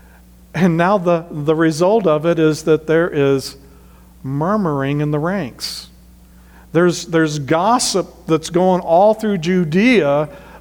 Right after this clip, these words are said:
about Peter, the chosen apostle, who is in violation of something that was really, really important to Jewish law. And so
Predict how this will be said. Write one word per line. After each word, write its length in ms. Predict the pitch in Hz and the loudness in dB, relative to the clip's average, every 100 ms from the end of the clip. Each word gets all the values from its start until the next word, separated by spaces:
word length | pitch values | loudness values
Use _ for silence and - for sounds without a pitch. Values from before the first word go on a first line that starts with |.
| - | -2
about 480 | 151 170 165 165 - | 0 2 0 -2 -2
Peter, 760 | 233 277 254 165 151 185 180 - - - - - - | 4 4 4 2 2 0 -4 -14 -20 -20 -20 -16 -6
the 220 | 156 175 | 0 0
chosen 580 | 180 220 247 240 214 180 | 2 2 2 2 0 0
apostle, 960 | 170 180 160 160 - 165 220 214 - - - - - - - - | 0 0 2 0 -2 -2 -2 -4 -18 -20 -20 -20 -20 -20 -20 -4
who 280 | 214 214 214 | 2 4 4
is 240 | 208 185 | 4 2
in 160 | 196 196 | 0 0
violation 1160 | 156 214 240 240 208 214 247 226 - 190 180 190 | -2 -2 2 2 4 2 2 -2 -4 -2 -2 -2
of 200 | 175 170 | -2 -4
something 760 | - 214 220 220 196 185 165 | -2 -2 -2 -2 -2 -2 -2
that 200 | 170 156 | -4 -2
was 220 | 165 160 | -4 -4
really, 440 | 175 233 240 208 196 | -6 -4 0 0 0
really 360 | 220 202 185 | -2 -2 -2
important 680 | 180 180 240 233 175 156 185 - - - - - | -4 -6 -6 -6 -6 -10 -10 -18 -20 -20 -20 -8
to 100 | 175 | -6
Jewish 460 | 151 185 180 180 | -4 -2 -2 -4
law. 420 | 208 214 151 135 - - - - - - - - - - - - - | -6 -4 -6 -8 -16 -20 -20 -20 -20 -20 -20 -20 -20 -20 -20 -20 -12
And 120 | 156 | -10
so 380 | 151 165 147 123 | -4 0 0 -2